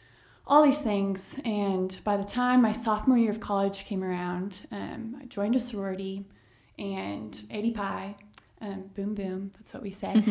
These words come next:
Speaker 1: Um, <laughs> but joined a sorority, and a girl in my sorority invited me to do, like,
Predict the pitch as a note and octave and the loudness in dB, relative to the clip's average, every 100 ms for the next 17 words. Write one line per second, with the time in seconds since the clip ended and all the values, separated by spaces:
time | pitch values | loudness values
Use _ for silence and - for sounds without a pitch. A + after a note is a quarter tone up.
0 | G3 - - A#3+ A#3 A3 E4+ - G4+ D#4 | 4 6 10 12 12 12 10 12 12 12
1 | C#4 C#4+ B3+ B3 G#3 A3+ - D4 B3+ A3 | 12 12 10 8 6 -2 6 10 10 8
2 | B3+ C#4+ D4 C#4 A#3 A3 A3+ A#3+ B3 A#3+ | 6 6 4 4 4 4 0 -2 -4 -2
3 | A3 G#3+ G#3 G3+ G3 G#3+ G#3+ A#3 B3+ A#3+ | 2 2 2 2 0 -2 2 4 4 4
4 | A3+ G#3 G#3 A3 G#3 G3+ F#3+ F#3 A3+ A3+ | 2 0 -2 -2 -2 0 0 2 2 2
5 | G3+ G3 - G#3 G#3 G#3 G#3 F#3 - | 0 -2 -6 0 0 0 -2 -4 -6